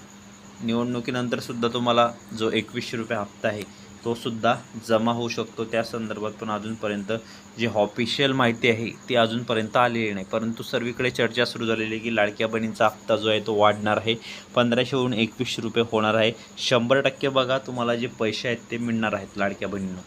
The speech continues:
त्यामुळे कोणत्याही प्रकारे काळजी करण्याचं कारण नाही लाडक्या ताईंनो, लाडक्या बहिणींनो. त्यामुळे हा व्हिडिओ तुम्ही जास्तीत जास्त शेअर करायचा आहे. सर्व लाडक्या बहिणींपर्यंत हा व्हिडिओ पोहोचला पाहिजे. सर्व लाडक्या बहिणींना माहीत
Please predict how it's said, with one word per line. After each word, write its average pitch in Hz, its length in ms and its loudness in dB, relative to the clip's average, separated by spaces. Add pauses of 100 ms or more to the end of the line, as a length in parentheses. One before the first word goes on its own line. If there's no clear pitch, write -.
(120)
त्यामुळे 113 260 0
कोणत्याही 113 500 -2
प्रकारे 117 440 -2
काळजी 104 480 0
करण्याचं 107 460 -4
कारण 107 380 2
नाही 110 280 -4
लाडक्या 104 340 0
ताईंनो, 107 440 0
लाडक्या 104 420 0
बहिणींनो. 104 480 0 (440)
त्यामुळे 113 360 0 (420)
हा 117 180 4
व्हिडिओ 117 300 4
तुम्ही 120 300 0
जास्तीत 113 340 0
जास्त 110 340 0
शेअर 113 280 0
करायचा 110 340 0
आहे. 113 60 2
सर्व 131 380 0
लाडक्या 120 360 4
बहिणींपर्यंत 117 640 0
हा 110 180 0
व्हिडिओ 110 280 0
पोहोचला 110 500 0
पाहिजे. 104 260 0
सर्व 113 360 -4
लाडक्या 110 380 -2
बहिणींना 110 260 -6
माहीत 107 200 -6